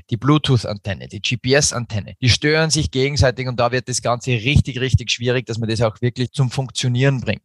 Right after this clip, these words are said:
Äh, und das ist der Grund, warum es extrem schwierig ist, für jemand das zu kopieren, was nicht heißt, dass es nicht jemand schaffen würde. Und der große Vorteil, warum es, äh, warum uns jetzt der, der klassische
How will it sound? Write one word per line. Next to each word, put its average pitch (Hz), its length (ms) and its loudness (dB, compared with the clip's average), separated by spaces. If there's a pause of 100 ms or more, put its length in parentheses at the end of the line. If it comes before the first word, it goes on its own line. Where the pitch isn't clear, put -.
Äh, 113 200 0
und 127 200 -2
das 139 80 4
ist 135 80 -2
der 147 80 0
Grund, 135 220 -2
warum 131 160 0
es 127 100 -4
extrem 123 380 -4
schwierig 127 440 2
ist, 123 140 -4
für - 80 -6
jemand 120 300 -2
das 113 120 -4
zu - 160 -8
kopieren, 117 680 0
was - 200 -10
nicht 123 140 -4
heißt, 104 220 0
dass 107 140 -8
es 104 60 -10
nicht 113 280 -6
jemand 110 320 0
schaffen 135 400 0
würde. - 160 -4 (140)
Und 123 320 0
der 123 80 0
große 127 340 0
Vorteil, 139 640 2
warum 123 280 0
es, 123 220 0
äh, 123 40 0
warum 117 920 -2
uns 127 140 -4
jetzt 127 240 0
der, 120 160 2
der 120 140 -4
klassische 117 680 2